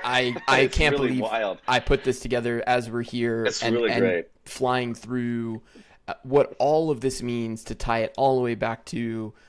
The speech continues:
Speaker 1: blockchain, regulatory markets.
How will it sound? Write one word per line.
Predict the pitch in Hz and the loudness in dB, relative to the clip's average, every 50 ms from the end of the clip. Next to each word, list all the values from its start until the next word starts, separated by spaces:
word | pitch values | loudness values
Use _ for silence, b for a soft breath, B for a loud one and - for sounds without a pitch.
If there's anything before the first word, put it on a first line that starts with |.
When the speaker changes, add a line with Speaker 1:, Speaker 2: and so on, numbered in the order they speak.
| b b b b - 113 | b b b b -10 -4
Speaker 1:
blockchain, | 127 120 120 120 123 - - - 120 101 92 92 92 - - - - - | 0 2 2 2 0 -2 -4 -6 -6 -6 -6 -8 -12 -14 -16 -16 -14 -8
regulatory | 113 123 123 117 117 117 107 110 110 - - 110 98 104 104 | -4 -2 -2 0 -2 -2 -2 -4 -6 -4 -4 -4 -4 -4 -6
markets. | 107 107 101 98 - - 107 95 - - - | -6 -8 -8 -8 -8 -8 -10 -10 -10 -12 -12